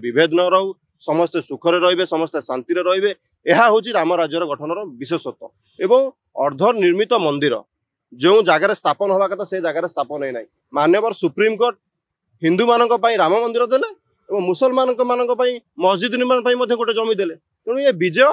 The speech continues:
ଭାରତବର୍ଷର ବିଜୟ ଥିଲା। ରାମ ମନ୍ଦିର ମଧ୍ୟ ପ୍ରତିଷ୍ଠା ହବ, ମସଜିଦ ମଧ୍ୟ ପ୍ରତିଷ୍ଠା ହବ।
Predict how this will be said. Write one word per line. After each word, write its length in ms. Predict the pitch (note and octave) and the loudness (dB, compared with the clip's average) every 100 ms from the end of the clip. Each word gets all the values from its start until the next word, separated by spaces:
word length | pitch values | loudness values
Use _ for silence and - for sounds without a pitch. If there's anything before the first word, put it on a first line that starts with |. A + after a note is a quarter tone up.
| B3 | 2
ଭାରତବର୍ଷର 640 | D#3 G#3+ F#3 G3+ E3+ A3+ G#3 | 0 0 0 -2 -2 0 0
ବିଜୟ 260 | D#3+ C#3+ | 0 -4
ଥିଲା। 220 | B2 A2 - _ _ | -8 -12 -14 _ _
ରାମ 180 | C3+ C#3 | -2 2
ମନ୍ଦିର 260 | D#3+ G3+ A3 | 4 2 2
ମଧ୍ୟ 200 | A3+ A3+ | 0 0
ପ୍ରତିଷ୍ଠା 480 | A3+ A3 A#3+ C4 C#4 | -2 -6 -8 -2 2
ହବ, 160 | C#4+ C4 A#3 _ _ - | 2 2 -2 _ _ 0
ମସଜିଦ 320 | A#3 A3 B3+ | 0 0 0
ମଧ୍ୟ 200 | C4+ B3+ | 2 2
ପ୍ରତିଷ୍ଠା 380 | A#3+ A3 G#3 A3+ | 0 -2 0 0
ହବ। 120 | F#3+ | 0